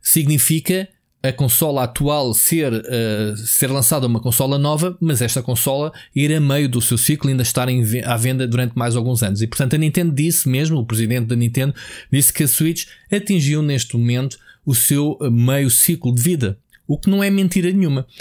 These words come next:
Porque isto na indústria não significa que uma consola surja e vá substituir a outra e a anterior desaparece para dar início. Há sempre um período de transação e vocês vejam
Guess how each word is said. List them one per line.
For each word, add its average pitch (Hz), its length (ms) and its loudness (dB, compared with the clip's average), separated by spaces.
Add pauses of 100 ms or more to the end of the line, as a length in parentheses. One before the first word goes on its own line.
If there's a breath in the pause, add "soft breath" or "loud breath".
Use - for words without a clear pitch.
(440 loud breath)
Porque - 220 -4
isto - 160 -2
na 139 40 0
indústria 135 400 0
não 147 80 0
significa 147 520 -2
que 120 120 -4
uma 123 120 -2
consola 127 420 -2
surja 160 480 -2 (340 loud breath)
e 170 140 0
vá 156 380 -2
substituir 156 560 -2
a 147 40 0
outra 143 460 -4 (180)
e 135 60 -4
a 131 80 -2
anterior 127 380 -2
desaparece 123 840 -4
para 127 120 -4
dar 123 160 -2
início. 117 300 -2
Há 107 40 -4
sempre 131 280 -4
um 127 60 -4
período 135 200 -2
de - 40 -8
transação 139 460 -2
e 247 40 -4
vocês 131 300 -2
vejam 127 340 -2